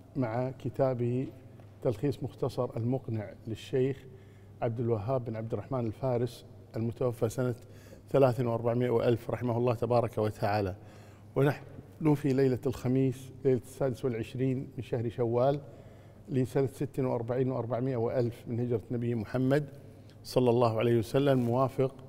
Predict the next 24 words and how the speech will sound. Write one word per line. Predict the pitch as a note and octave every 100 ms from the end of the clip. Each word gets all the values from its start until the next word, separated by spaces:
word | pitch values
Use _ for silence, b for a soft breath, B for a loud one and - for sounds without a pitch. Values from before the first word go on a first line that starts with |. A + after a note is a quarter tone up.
| b b b b -
لليلة | C3 C3 B2+ B2+ B2+ A#2+ A#2+
الرابع | B2+ C3+ A#2
والعشرين | B2 A2+ A2+ - C#3+ C#3 D3+ D#3 -
من | C3
الشهر | A#2+ C3+ A#2 A#2
الرابع | A#2 C3 B2 D3 - b b b b
لسنة | D3+ A2+ C#3
خمس | - C#3 B2+ A#2+
وعشرين | A#2+ A2 - C3
وألفين | A#2 A2+ - C3 B2
من |
ميلاد | A#2+ B2+ A#2
المسيح | A#2 A2+ C#3 A#2
عليه | A#2 A2+
السلام | A2 - A#2+ A#2+ G#2+ - - b b b -
في | C#3
ضاحية | C3+ A2 B2 -
الصديق | B2+ - A#2 A#2 D#3
في | - B2+
مسجد | B2+ - D#3 B2+
خالد | A#2+ B2+ B2 B2 B2+
الياقوت | A#2 A#2 A2 C3 B2
رحمه | C3+ B2+ A#2+ A2+
الله | A#2+